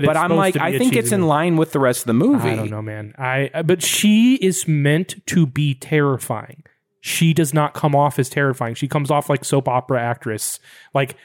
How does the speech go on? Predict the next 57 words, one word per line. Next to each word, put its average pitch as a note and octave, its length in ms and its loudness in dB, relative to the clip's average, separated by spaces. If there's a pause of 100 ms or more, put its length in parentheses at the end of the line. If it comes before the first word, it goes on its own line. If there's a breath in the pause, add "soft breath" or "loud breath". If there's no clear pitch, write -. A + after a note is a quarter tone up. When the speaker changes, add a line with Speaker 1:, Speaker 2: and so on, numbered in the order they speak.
(220 soft breath)
Speaker 1:
I, E3+ 80 0
it, F3 260 0
it E3+ 140 2
doesn't, F#3+ 400 0 (120)
she, - 200 -6
I, E3+ 180 -2
I, E3+ 120 -4
for F#3 140 0
one, D3 280 0
we D3+ 160 2
talked G3+ 180 0
about C#3+ 180 0
good C#3+ 120 0
performances. D3+ 640 0
I C#3+ 80 0
don't C#3+ 180 -2
think - 280 -4
that B2 240 -2 (340)
person A#2+ 320 -6
has G#2+ 180 -14 (340)
had B2 140 -8
a A2+ 60 -6
good G#2+ 160 -6
performance. G#2+ 420 -8
Like, C3+ 220 0 (260 loud breath)
I D#3+ 80 0
don't G3+ 180 0
think F3 280 -2 (100)
the, C#3 120 -2 (220)
the D3 100 0
person D#3 280 0
who C#3+ 140 2
plays C#3 420 0
the, B2 300 -4 (100)
the B2+ 100 -4
evil C3 280 -4
mom, B2+ 180 -2
what G#3 140 2
was C#3 80 2
her, A#2 160 -8 (180 loud breath)
again, D3+ 220 0
I C3+ 100 0
keep C#3+ 200 -4
calling C#3+ 180 0
her C#3 80 0
Mother B2+ 200 -2
Mortis A2+ 380 -6
'cause A#2 100 -8
I A2+ 60 -4
don't A2+ 120 -6
know A2+ 40 -6
what A2+ 120 -4
they A2+ 60 -6
actually A2+ 220 -10
called A2 220 -6
her, A2 80 -8
but A#2 120 -6